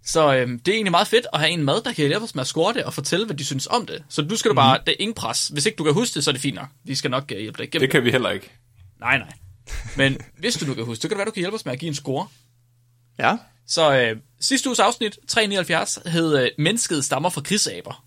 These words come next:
Speaker 1: og det handlede om pseudovidenskab.
Speaker 2: Ja.
Speaker 1: Ja.
Speaker 2: Det er
Speaker 1: Så langt,
Speaker 2: der,
Speaker 1: så
Speaker 2: hvor
Speaker 1: godt.
Speaker 2: grise havde været sammen med aber.
Speaker 1: Åh, lige præcis, Rune.
Speaker 3: Ja.
Speaker 2: Yes.
Speaker 1: Så,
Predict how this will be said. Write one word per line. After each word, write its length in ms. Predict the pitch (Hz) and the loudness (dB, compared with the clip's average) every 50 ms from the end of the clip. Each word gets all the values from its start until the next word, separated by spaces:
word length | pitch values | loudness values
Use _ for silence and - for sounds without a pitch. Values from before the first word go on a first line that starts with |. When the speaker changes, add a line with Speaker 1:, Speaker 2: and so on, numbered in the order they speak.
| _ _ - | _ _ -8
Speaker 1:
og 100 | 135 139 | -6 -4
det 80 | 139 | -2
handlede 240 | 127 147 151 165 170 | -2 -2 0 0 -2
om 80 | 123 117 | -2 -2
pseudovidenskab. 760 | - - - 151 160 165 139 123 113 117 - 113 90 - - _ _ _ _ _ _ _ _ _ _ _ - - | -2 -2 -2 0 0 -2 -4 -4 -4 -4 -6 -6 -6 -8 -12 _ _ _ _ _ _ _ _ _ _ _ -6 -2
Speaker 2:
Ja. 140 | 131 95 87 - - _ _ _ _ _ _ | -2 -2 -2 -4 -8 _ _ _ _ _ _
Speaker 1:
Ja. 140 | - 120 113 - - - _ _ _ _ _ _ _ _ - | -6 -6 -6 -6 -8 -12 _ _ _ _ _ _ _ _ 2
Speaker 2:
Det 40 | 131 | 4
er 40 | |
Speaker 1:
Så 0 | |
langt, 100 | 117 117 | 6 8
Speaker 2:
der, 60 | 117 113 | 6 6
Speaker 1:
så 80 | 113 | 6
Speaker 2:
hvor 100 | 110 104 | 6 6
Speaker 1:
godt. 140 | 101 101 110 | 6 4 2
Speaker 2:
grise 380 | - 143 131 123 113 123 113 110 | 2 4 4 6 6 6 6 6
havde 340 | 110 107 104 104 104 101 | 6 6 4 4 2 0
været 180 | 104 104 101 104 | -2 -2 -2 0
sammen 260 | - 113 98 101 104 | 0 0 0 0 -2
med 160 | 101 104 98 - - 87 87 | -2 -2 -2 -2 -2 -4 -4
aber. 380 | 92 - 95 104 - - - - | -4 -4 -6 -2 -2 -2 0 2
Speaker 1:
Åh, 260 | 131 127 127 127 120 - - - | 4 6 6 6 4 2 -2 -6
lige 220 | 143 139 151 143 | -2 0 0 0
præcis, 460 | 143 135 120 - 135 127 117 117 - - | 0 -2 -2 -2 -2 -2 -2 -2 -6 -8
Rune. 180 | 85 85 85 | -8 -4 -2
Speaker 3:
Ja. 60 | 87 87 - 120 120 120 117 | -2 -2 -4 -6 -8 -4 -4
Speaker 2:
Yes. 320 | 117 107 110 107 107 101 | -2 0 0 0 0 0
Speaker 1:
Så, 200 | - - - | 0 0 -2